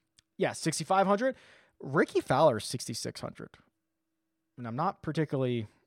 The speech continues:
excited about it, to be honest. Um, I wanna look at James Hahn real quick, because everyone knows not only does Hahn have the win here, which he did when he was, like, two hundred to one, but even in times where he has struggled, he has shown up for this event. So if we wanna play the,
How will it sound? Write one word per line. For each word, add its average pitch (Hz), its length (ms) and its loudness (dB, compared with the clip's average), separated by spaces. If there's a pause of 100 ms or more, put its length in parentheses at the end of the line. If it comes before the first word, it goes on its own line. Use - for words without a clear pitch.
(140)
excited 127 420 2
about 101 220 -6
it, 92 100 -12
to - 80 -14
be 131 80 -4
honest. 107 420 -6
Um, 170 400 8 (640)
I 185 60 6
wanna 277 160 10
look 349 140 8
at 277 80 2
James 269 240 4
Hahn 165 180 6
real 131 120 2
quick, - 260 -6
because 170 220 4
everyone 277 440 4
knows 175 540 6
not 202 240 2
only 339 180 -2
does 269 160 -4
Hahn 202 220 2
have 165 140 2
the 147 80 0
win 156 260 0
here, 220 200 0
which 170 140 -2
he 151 60 -6
did 165 180 4
when 147 100 0
he 139 60 0
was, 123 80 -4
like, 131 140 -8
two 190 160 -4
hundred 180 300 -2
to 127 80 -2 (120)
one, 135 320 -2 (300)
but 214 180 4
even 330 400 4
in 277 240 -4
times 226 500 -4
where 190 120 0
he 220 240 -6
has 165 180 2
struggled, 247 640 0 (220)
he 277 180 -6
has 294 140 10
shown 247 380 2
up 226 180 4
for 220 220 4
this 202 260 6
event. 180 300 0
So 147 80 -6
if 131 80 -4
we 143 60 -2
wanna 233 180 4
play 220 420 6 (260)
the, 180 540 6